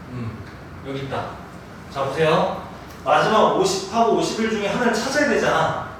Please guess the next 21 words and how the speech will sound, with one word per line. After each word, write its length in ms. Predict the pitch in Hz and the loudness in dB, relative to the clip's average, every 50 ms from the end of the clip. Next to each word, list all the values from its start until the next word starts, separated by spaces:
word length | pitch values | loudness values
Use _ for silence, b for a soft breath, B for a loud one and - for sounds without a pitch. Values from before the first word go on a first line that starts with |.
| - - - - - - | -14 -16 -16 -16 -14 -8
두 120 | 170 175 | -4 -2
개가 280 | - 277 269 277 269 247 | 0 2 6 6 6 6
되면 160 | 233 220 208 | 6 4 4
말이 140 | - 240 240 | 4 4 4
안 140 | - - 170 | 4 2 2
되는 200 | 175 175 175 170 | 2 0 0 0
거고, 200 | 143 - - 131 | 0 0 0 -2
그치? 360 | - - - - 107 107 - | -2 -4 -2 -2 -2 -4 -4
당연히 380 | - - 151 160 185 196 190 - | -6 -2 -2 0 0 0 0 0
그러니까 400 | - 175 180 180 180 180 180 160 | 2 2 2 2 2 2 2 2
우리가 200 | - 143 - - | 2 2 2 0
찾을 280 | - - 208 208 226 - | 0 -2 -2 -4 -2 -2
건데, 580 | - - - 175 165 165 - - - - B B B B B B B - | -2 0 2 2 2 2 0 0 -4 -6 B B B B B B B -6
어디에서 840 | 135 139 - 185 - 226 240 262 262 247 240 233 233 220 208 214 - | -4 0 0 2 2 2 0 0 2 4 4 4 4 4 2 2 2
그거를 520 | - - 175 180 180 175 175 175 170 165 - | 0 0 0 2 4 4 4 4 4 4 2
해결하면 380 | 208 214 202 196 - - - - | 2 2 2 2 2 2 0 -2
될까? 340 | 113 - - - - - - - - - - - - - - - - - - - - - - - - - - - - - - - - - - - - - - - - - - - - - - 147 | -4 -6 -6 -8 -8 -10 -10 -12 -14 -16 -16 -16 -16 -16 -16 -16 -16 -16 -16 -16 -16 -16 -16 -16 -16 -16 -16 -16 -16 -16 -16 -16 -16 -16 -16 -16 -16 -16 -16 -16 -18 -18 -18 -18 -16 -16 -10 -4
오십인지 480 | 151 180 185 226 226 214 214 214 208 190 | 0 0 2 2 0 0 0 2 2 2
오십일인지 640 | 180 - - - 202 196 185 185 185 175 170 170 165 | 2 2 0 0 0 2 4 4 4 4 4 0 0
해결해야 440 | 175 185 180 - - - - - - | 0 0 2 2 2 2 2 0 0
돼. 180 | 104 - - | -2 -6 -8